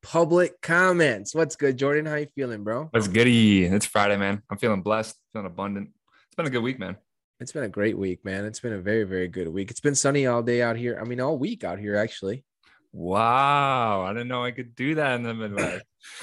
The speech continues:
Speaker 1: Yeah.
Speaker 2: <laughs>
Speaker 1: Sometimes, sometimes Mother Nature is just giving us a little sprinkle.
Speaker 2: It's funny
Speaker 1: Yeah.
Speaker 2: 'cause we had the opposite. We've had, like, cloudy days here, like,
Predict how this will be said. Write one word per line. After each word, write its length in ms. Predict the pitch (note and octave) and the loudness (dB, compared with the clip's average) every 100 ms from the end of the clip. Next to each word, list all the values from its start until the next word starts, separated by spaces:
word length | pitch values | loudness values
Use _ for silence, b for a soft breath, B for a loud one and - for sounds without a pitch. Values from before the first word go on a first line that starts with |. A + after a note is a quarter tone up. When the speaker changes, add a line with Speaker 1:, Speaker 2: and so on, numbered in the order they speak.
| - | -4
Speaker 1:
Yeah. 680 | F#3+ F#3 D#3 D#3+ - D3+ - | -2 0 0 -2 -2 -8 -8
Speaker 2:
<laughs> 60 | |
Speaker 1:
Sometimes, 1000 | _ - B2 C3 D3 C3+ C3+ C3 C3 B2 | _ 0 0 2 0 2 2 0 -2 -8
sometimes 920 | - A#2 B2 - A#2 A#2+ A#2 A2+ A2+ A2 | -6 -4 -4 -2 0 2 0 -4 -10 -8
Mother 260 | A2 G#2+ | -4 -2
Nature 520 | G#2 G2+ G2+ - G2+ | -2 -2 -4 -4 -2
is 320 | G2 G2 - - | -2 -4 -6 -8
just 360 | - - - - | -14 -14 -12 -8
giving 240 | G2 - | -8 -8
us 180 | - - | -12 -10
a 60 | |
little 240 | F#2+ G2 F2 | -6 -6 -8
sprinkle. 760 | - - G#2+ G2 F#2+ E2+ - - G#2 - | -10 -10 -8 -8 -8 -14 -14 -20 -16 -12
Speaker 2:
It's 140 | G#2 | -8
funny 220 | - G#2+ | 0 0
Speaker 1:
Yeah. 40 | F#2+ | 0
Speaker 2:
'cause 120 | F2 | -2
we 60 | G2 | 0
had 120 | G2+ | 0
the 80 | F2+ | -2
opposite. 380 | F2+ F2+ - | -4 -4 -10
We've 160 | E2+ F2+ | -8 -6
had, 240 | F#2 F2+ | -4 -4
like, 400 | F#2 F2 F2+ F2+ | -4 -4 -4 -8
cloudy 400 | - G2 F#2+ F#2 | -6 -2 0 0
days 320 | F#2 F#2 F#2 - | 0 0 -2 -6
here, 260 | F2 E2 | -10 -8
like, 340 | F2 E2+ E2+ | -6 -6 -8